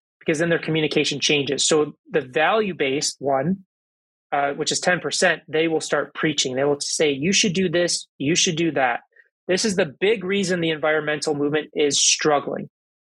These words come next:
is because they are value-based, and they'll tell you that you're a horrible person if you're not protecting the environment. Well, how does that connect with the person that perceives the world through feeling?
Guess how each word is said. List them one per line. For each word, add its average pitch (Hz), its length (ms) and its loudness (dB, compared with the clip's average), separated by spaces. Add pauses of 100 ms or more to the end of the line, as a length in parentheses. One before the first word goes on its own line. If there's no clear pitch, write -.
(140)
is 151 140 -2
because 156 300 -2
they 190 260 2
are 208 160 0
value-based, 175 960 -2 (500)
and 156 500 -2 (280)
they'll 151 160 2
tell 190 360 0
you 180 220 -2
that 147 140 0
you're 147 240 2
a 123 120 -8
horrible 202 380 0
person 190 400 0
if 147 80 -2
you're 156 100 0
not 156 200 0
protecting 151 420 -2
the 147 80 0
environment. 135 500 0 (880)
Well, 156 280 0 (180)
how 185 160 0
does 220 140 0
that 180 180 -2
connect 180 320 -2
with 160 120 -2
the 151 40 0
person 175 380 0
that 143 160 0
perceives 160 340 -2
the 143 60 0
world 147 160 0
through 131 100 -6
feeling? - 500 0